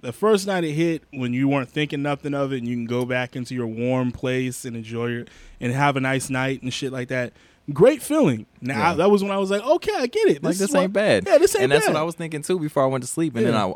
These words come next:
Speaker 2: I, I woke up, and I was like, "All right, cool. Like, snow's out." I opened up the fucking garage, and I
Speaker 1: Yeah.
Speaker 2: was like, "I'm gonna do a set and look at the snow." So I'm all doing that shit in the garage. Next thing you know, zoom.
Speaker 1: <laughs> Yeah.
Speaker 2: I was like, "Oh,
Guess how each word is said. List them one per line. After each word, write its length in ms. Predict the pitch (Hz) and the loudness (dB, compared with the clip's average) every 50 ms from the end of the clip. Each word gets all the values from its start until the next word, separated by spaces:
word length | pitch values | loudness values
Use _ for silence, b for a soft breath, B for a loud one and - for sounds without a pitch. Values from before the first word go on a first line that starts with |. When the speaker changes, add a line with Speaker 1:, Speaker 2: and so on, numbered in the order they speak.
| - | -4
Speaker 2:
I, 40 | - | -4
I 20 | |
woke 300 | 104 104 110 120 120 - | -2 0 0 -2 0 0
up, 160 | 117 123 127 117 | 0 0 0 0
and 80 | 101 | -2
I 20 | 92 | -4
was 80 | 92 | -6
like, 140 | 90 85 - | -8 -12 -14
"All 60 | 104 | -12
right, 200 | 117 131 131 120 | -10 -10 -10 -10
cool. 220 | - - 127 131 131 | -8 -8 -6 -6 -6
Like, 180 | 117 104 98 | -6 -8 -8
snow's 300 | - - 101 107 120 113 | -8 -6 -6 -6 -6 -6
out." 80 | 113 117 | -6 -4
I 80 | 107 | -4
opened 240 | 110 120 110 120 113 | -4 -4 -4 -6 -6
up 120 | 113 101 98 | -6 -6 -8
the 100 | 98 95 | -10 -10
fucking 340 | - - 117 110 - 107 | -6 -6 -6 -4 -6 -8
garage, 480 | 98 92 82 85 90 98 107 110 110 107 | -8 -6 -6 -6 -6 -6 -4 -4 -6 -2
and 100 | - 226 | 4 4
I 40 | 254 220 | 4 6
Speaker 1:
Yeah. 40 | 175 | 4
Speaker 2:
was 100 | 143 131 | 2 0
like, 200 | 98 95 90 - | -4 -6 -8 -10
"I'm 140 | - - 165 | -12 -12 -10
gonna 120 | 175 170 | -10 -8
do 160 | 139 127 131 | -8 -6 -8
a 60 | 123 | -8
set 180 | 120 - 143 143 135 | -8 -8 -8 -10 -8
and 120 | 113 107 110 | -8 -8 -8
look 140 | 131 131 | -6 -8
at 60 | 131 127 | -8 -10
the 80 | 127 | -10
snow." 400 | - - - 156 147 127 110 101 B B B B B B B B B B _ | -10 -8 -6 -2 -2 -2 -2 -4 B B B B B B B B B B _
So 120 | - - | -12 -10
I'm 160 | - 143 156 156 | -10 -8 -6 -4
all 160 | 151 147 143 | -2 -2 -2
doing 240 | 139 139 147 156 151 | 0 0 0 0 0
that 140 | 147 151 | 0 0
shit 80 | - - | -2 -4
in 60 | 156 135 | -6 -6
the 80 | 135 | -6
garage. 260 | 123 131 127 135 131 | -4 -2 -2 -2 -2
Next 200 | 123 123 123 120 | -4 -6 -8 -8
thing 100 | - 120 | -8 -8
you 80 | 110 95 | -8 -8
know, 100 | 78 87 | -8 -10
zoom. 500 | 113 156 160 127 120 120 113 101 87 80 | -10 -12 -12 -10 -8 -8 -8 -8 -10 -8
Speaker 1:
<laughs> 40 | 165 | -4
Yeah. 480 | 156 143 156 160 147 135 147 151 127 123 | 2 4 6 6 6 4 2 0 -2 -4
Speaker 2:
I 40 | 139 | -6
was 120 | 113 95 | -6 -6
like, 120 | 92 87 - | -8 -8 -8
"Oh, 440 | - 92 - - 78 - - - - | -6 -4 -4 -4 -6 -8 -12 -14 -16